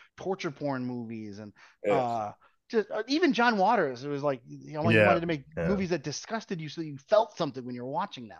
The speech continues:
Speaker 1: you know? And I think
Speaker 3: Or
Speaker 1: that
Speaker 3: Gaspar Noé.
Speaker 1: Yeah, Gaspar Noé is a great example.
Speaker 3: Yeah.
Speaker 1: I, I think that, uh, art should compel. It, it, and, and it, it's, it's on me to try to make it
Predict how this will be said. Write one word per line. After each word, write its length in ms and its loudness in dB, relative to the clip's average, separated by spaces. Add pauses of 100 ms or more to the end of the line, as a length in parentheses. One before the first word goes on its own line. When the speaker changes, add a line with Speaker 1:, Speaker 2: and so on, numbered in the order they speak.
Speaker 1:
you 100 -18
know? 180 -8 (440)
And 80 4
I 80 8
think 180 2
Speaker 3:
Or 20 2
Speaker 1:
that 80 6
Speaker 3:
Gaspar 320 6
Noé. 360 2 (220)
Speaker 1:
Yeah, 420 6
Gaspar 300 2
Noé 140 2
is 80 0
a 40 -2
great 200 0
example. 560 -4
Speaker 3:
Yeah. 60 -10 (200)
Speaker 1:
I, 160 4
I 120 2
think 300 -4
that, 260 4 (220)
uh, 380 2 (920)
art 260 6
should 340 -4
compel. 540 -8 (440)
It, 120 2
it, 100 -2 (220)
and, 160 4
and 200 0
it, 180 -4 (100)
it's, 300 -8
it's 140 -6
on 280 4
me 140 0
to 80 4
try 300 2
to 80 2
make 260 -4
it 160 2